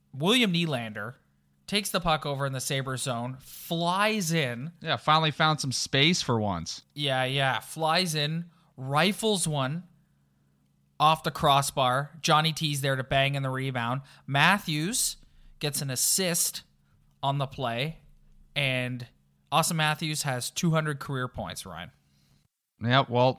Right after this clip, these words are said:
Speaker 2: you know what, man? He deserved all his points tonight because he was working his ass off.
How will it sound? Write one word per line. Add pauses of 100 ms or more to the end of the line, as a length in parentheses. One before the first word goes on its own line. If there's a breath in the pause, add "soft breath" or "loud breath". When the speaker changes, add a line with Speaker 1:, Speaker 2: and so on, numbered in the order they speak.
(100)
Speaker 2:
you
know
what,
man?
He
deserved
all
his
points
tonight
because (120)
he
was
working
his
ass
off.